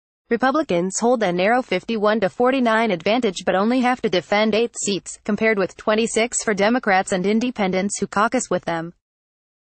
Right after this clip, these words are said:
During the ten-week trial last year, prosecutors said Melgen showered Menendez with gifts. In exchange, they said, Menendez pressured Medicare officials to revamp the agency's billing policies after Melgen was found to have overbilled it by millions of dollars.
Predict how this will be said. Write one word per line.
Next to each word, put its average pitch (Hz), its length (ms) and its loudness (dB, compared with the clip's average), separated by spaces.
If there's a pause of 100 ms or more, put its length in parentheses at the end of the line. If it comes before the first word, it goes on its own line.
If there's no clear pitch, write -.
(100)
During 277 240 2
the 240 100 2
ten-week 220 520 0
trial 220 360 2
last 190 320 2
year, 208 320 0
prosecutors 233 640 0
said 208 200 0
Melgen 226 420 2
showered 214 380 2
Menendez 190 440 0
with 226 160 -2
gifts. - 540 -4 (800)
In 240 140 2
exchange, 240 500 0
they 170 140 0
said, 175 380 -2
Menendez 190 560 0
pressured 240 420 0
Medicare 196 520 0
officials 208 500 -2
to 233 100 0
revamp 202 400 0
the 190 160 0
agency's 233 560 0
billing 240 300 2
policies 226 520 0
after 196 300 0
Melgen 190 380 2
was 160 200 -4
found 196 300 2
to 226 60 0
have 233 180 2
overbilled 214 560 2
it 175 120 -2
by 175 160 2
millions 254 460 2
of 240 120 -2
dollars. 175 440 4